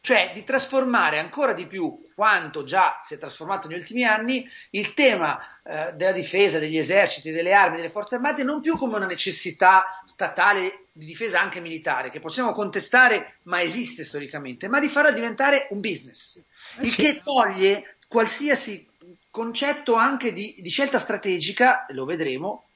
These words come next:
Speaker 1: su queste cose. Cioè, questo è il primo punto che dobbiamo tenere in mente,
Speaker 2: Ma
Speaker 1: al
Speaker 2: certo.
Speaker 1: di là dei soldi, al di là dei numeri, al di là dei dati, al di là dei progetti, gli aerei, le navi, quello che volete, è proprio il concetto di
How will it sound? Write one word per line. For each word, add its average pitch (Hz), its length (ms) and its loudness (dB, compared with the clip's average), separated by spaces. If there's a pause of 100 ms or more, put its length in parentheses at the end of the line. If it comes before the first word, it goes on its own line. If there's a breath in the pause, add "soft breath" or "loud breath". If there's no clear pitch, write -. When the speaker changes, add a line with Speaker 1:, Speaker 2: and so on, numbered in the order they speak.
(120)
Speaker 1:
su - 240 -2
queste - 300 0
cose. 117 320 -10
Cioè, 170 260 2 (200 loud breath)
questo 277 320 2
è - 20 4
il - 80 -2
primo 247 300 2
punto 262 360 -2
che 240 120 -2
dobbiamo 180 240 0
tenere 165 260 2
in 156 140 0
mente, 120 440 -4
Speaker 2:
Ma - 80 0
Speaker 1:
al 190 100 6
Speaker 2:
certo. - 40 -6
Speaker 1:
di 220 80 -4
là 233 120 4
dei 214 120 0
soldi, 160 480 -2
al 160 80 0
di 165 80 -2
là 175 80 0
dei 170 180 0
numeri, 170 360 2
al 160 100 2
di 156 80 -8
là 165 80 4
dei 160 140 4
dati, 160 280 4
al 156 100 2
di 151 40 -2
là 160 80 2
dei 156 100 0
progetti, 156 540 -6
gli 151 60 -2
aerei, 151 680 0
le 160 580 0
navi, 156 340 4
quello 165 120 2
che 208 80 0
volete, 214 420 2 (260 loud breath)
è 196 120 4
proprio 262 360 2
il 208 160 -6
concetto 240 760 -2
di 202 320 -6